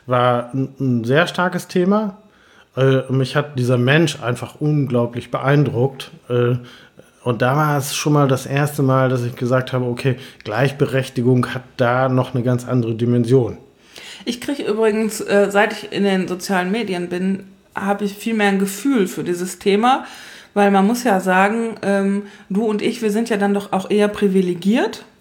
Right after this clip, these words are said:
Speaker 2: Oder ich rede jetzt einfach mal von mir. Ich, ich finde ja schon, ich bin privilegiert. Äh, ich, klar, ich habe schon einige Hürden und so in meinem Leben, äh, nehmen müssen, aber mal so im Grunde,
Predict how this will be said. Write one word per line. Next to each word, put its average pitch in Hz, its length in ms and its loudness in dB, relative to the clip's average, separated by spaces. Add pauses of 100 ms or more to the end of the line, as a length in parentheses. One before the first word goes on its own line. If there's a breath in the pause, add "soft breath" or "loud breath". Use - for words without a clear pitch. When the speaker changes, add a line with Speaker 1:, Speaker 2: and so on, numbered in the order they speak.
(160)
Speaker 2:
Oder 190 360 2
ich 190 180 -4
rede 202 120 4
jetzt 180 140 0
einfach 170 220 -2
mal 165 100 -4
von 156 240 -6
mir. 302 260 0 (440 loud breath)
Ich, - 360 -14
ich - 200 -4
finde 233 240 2
ja 202 80 2
schon, 240 260 2
ich 220 140 -4
bin 208 220 4
privilegiert. 196 1000 -2
Äh, 214 380 0 (960 loud breath)
ich, 196 320 -6
klar, 202 180 4
ich 185 80 -2
habe 185 140 -2
schon 226 200 0
einige 185 400 0
Hürden 262 320 0
und 220 160 -4
so 226 140 0
in 214 140 0
meinem 190 260 0
Leben, 190 640 0
äh, 180 160 -6
nehmen 208 400 0
müssen, 240 380 -2
aber 190 240 0
mal 185 160 0
so 185 120 -2
im 180 200 -4
Grunde, 240 800 0